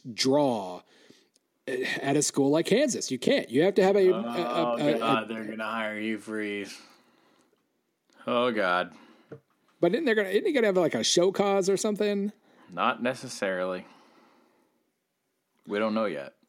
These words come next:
Speaker 1: I think the fear, <laughs> uh, I think a month from now, there's still going to be a fear of him <laughs> having a show cause.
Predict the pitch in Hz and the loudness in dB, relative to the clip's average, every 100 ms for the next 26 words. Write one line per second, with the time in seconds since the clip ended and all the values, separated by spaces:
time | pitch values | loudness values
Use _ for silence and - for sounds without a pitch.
0 | _ 165 185 220 - 143 - 208 190 190 | _ 2 2 2 0 -2 2 4 6 6
1 | 180 170 170 185 208 165 170 190 165 151 | 4 2 4 4 4 4 2 2 2 4
2 | 139 139 135 131 - 147 143 127 196 170 | 4 4 4 2 0 4 4 6 4 6
3 | 151 135 135 127 - 190 170 139 120 131 | 6 6 6 4 4 4 6 4 2 0
4 | 120 117 135 127 - 120 - 113 92 95 | 0 -2 0 2 2 2 -2 -6 -6 -6
5 | - | -6